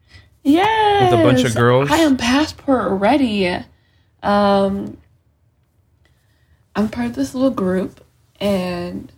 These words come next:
Speaker 1: it's like, I have to burp. <coughs> Excuse me, I'm so sorry. It wasn't even a good burp either. Wow, I'm so upset.
Speaker 2: <laughs>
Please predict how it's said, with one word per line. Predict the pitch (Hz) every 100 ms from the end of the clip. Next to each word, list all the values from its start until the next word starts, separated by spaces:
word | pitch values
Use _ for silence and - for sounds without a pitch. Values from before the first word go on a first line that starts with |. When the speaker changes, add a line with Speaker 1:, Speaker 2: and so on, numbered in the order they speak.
| _ _ _
Speaker 1:
it's | 196 190
like, | 170
I | 165
have | 185
to |
burp. | 185 127 - - _ _
<coughs> | 165 190 196 156 - - - - _ _
Excuse | - - 214 196
me, | 185
I'm | 202
so | 196
sorry. | 175 - 143 156
It | - - - - _ _ _ - - -
wasn't | 349 349
even | 269
a | 208
good | 220 202
burp | 185
either. | 180 180 180
Wow, | 185 190 190
I'm | 190 208
so | 247 214
upset. | 175 - 175 - - _ _
Speaker 2:
<laughs> | -